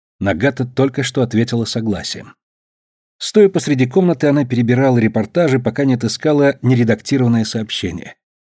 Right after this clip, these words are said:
«Чем скорее мы установим рабочий протокол, тем скорее сможем заняться возникшей ситуацией». Дочку Дуарте она даже не упомянула, не было надобности. Девчонка теперь отошла в сторону. Наживка для капкана, который Танаке уже не придётся ставить.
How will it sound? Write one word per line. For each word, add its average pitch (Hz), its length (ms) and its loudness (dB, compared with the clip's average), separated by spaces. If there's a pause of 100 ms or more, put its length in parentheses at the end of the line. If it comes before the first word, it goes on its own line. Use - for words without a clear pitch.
(340)
«Чем 135 220 0
скорее 131 380 0
мы 113 180 2
установим 113 500 0
рабочий 117 340 0
протокол, 120 460 -4
тем 131 180 -2
скорее 151 260 0
сможем 127 340 0
заняться 113 460 0
возникшей 123 480 0
ситуацией». - 720 -6 (600)
Дочку 151 360 0
Дуарте 147 420 2
она 135 140 2
даже 131 300 0
не 143 100 2
упомянула, 135 720 -2 (300)
не 120 240 2
было 135 200 4
надобности. 127 760 -4 (500)
Девчонка 131 460 0
теперь 127 420 0
отошла 135 400 -2
в 127 60 -6
сторону. - 580 -4 (680)
Наживка 110 540 0
для 117 160 0
капкана, 120 500 0
который 107 300 -2
Танаке 117 420 0
уже 107 180 0
не 107 120 2
придётся 101 420 -2
ставить. - 480 -8